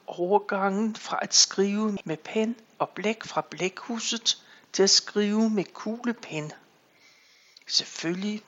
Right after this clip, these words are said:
var det ikke vel set med blæklatter på de skrevne sider, men helt let var det nu ikke i begyndelsen.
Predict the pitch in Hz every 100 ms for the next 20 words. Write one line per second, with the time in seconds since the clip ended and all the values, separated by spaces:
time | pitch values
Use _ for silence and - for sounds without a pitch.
0 | - 156 160 - 175 202 220 - 170 180
1 | - 196 196 - 170 160 - _ - 165
2 | 170 - 208 202 196 214 214 - _ _
3 | _ - 220 226 214 - - 180 190 202
4 | 196 - 170 160 160 160 160 - _ _
5 | _ _ _ - - 180 190 - - 240
6 | 240 - 208 208 214 - - 196 185 214
7 | 214 220 208 - 185 175 208 - 196 -
8 | 185 185 151 151 160 - 160